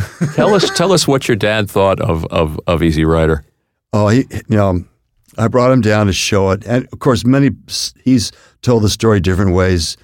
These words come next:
Speaker 1: since that moment. But, um,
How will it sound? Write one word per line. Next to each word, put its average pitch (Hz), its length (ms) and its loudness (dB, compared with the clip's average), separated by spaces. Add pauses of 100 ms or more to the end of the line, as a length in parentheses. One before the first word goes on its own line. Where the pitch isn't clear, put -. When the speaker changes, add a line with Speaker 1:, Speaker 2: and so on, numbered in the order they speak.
(280)
Speaker 1:
since - 300 -4
that 98 200 0
moment. 92 440 0 (680)
But, 92 480 -2
um, 85 420 -2